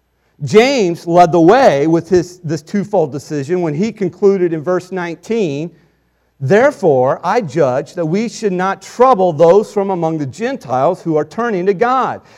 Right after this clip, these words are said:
In other words, here's the doctrinal decision that they came to.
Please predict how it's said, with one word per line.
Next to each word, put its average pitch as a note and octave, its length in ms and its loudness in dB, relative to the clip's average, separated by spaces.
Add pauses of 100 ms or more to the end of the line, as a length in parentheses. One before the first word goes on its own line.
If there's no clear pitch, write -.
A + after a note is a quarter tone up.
(160)
In F3 140 0
other C4 240 6
words, D#3+ 500 0 (280)
here's B3 260 0
the G#3 120 0
doctrinal A3+ 600 2
decision F#3+ 640 -2
that F#3 260 -4
they G#3+ 160 2
came C4+ 400 -4
to. F3 380 -2